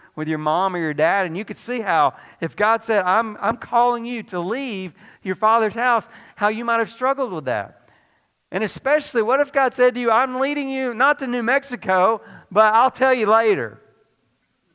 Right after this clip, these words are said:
Just load up. Just go home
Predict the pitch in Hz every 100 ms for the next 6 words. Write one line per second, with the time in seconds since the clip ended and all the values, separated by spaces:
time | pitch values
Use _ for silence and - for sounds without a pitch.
0 | _ _ _ 220 _ _ _ _ _ _
1 | _ _ _ _ _ _ _ _ _ _
2 | 170 247 254 269 311 285 302 302 - _
3 | _ _ _ _ _ _ _ _ _ _
4 | 240 240 277 277 285 277 285 294